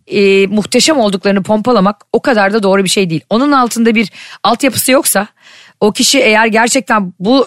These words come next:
övgülere layık biri değilse, tam terse çalışıyor sistem. Ve o zaman onu çok seven insanın da kıymetini bilmiyor. E, çok seven,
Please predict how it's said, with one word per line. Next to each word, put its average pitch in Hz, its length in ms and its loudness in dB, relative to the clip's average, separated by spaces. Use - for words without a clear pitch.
övgülere 202 460 0
layık 190 320 0
biri 196 180 0
değilse, 233 420 0
tam 240 160 0
terse 208 280 0
çalışıyor 156 460 -2
sistem. 240 440 -2
Ve 233 80 2
o 262 80 4
zaman 254 260 0
onu 233 200 -2
çok - 200 -2
seven 226 220 0
insanın 226 340 0
da 269 60 2
kıymetini 180 480 0
bilmiyor. 151 340 0
E, 190 120 0
çok 277 200 0
seven, 277 340 2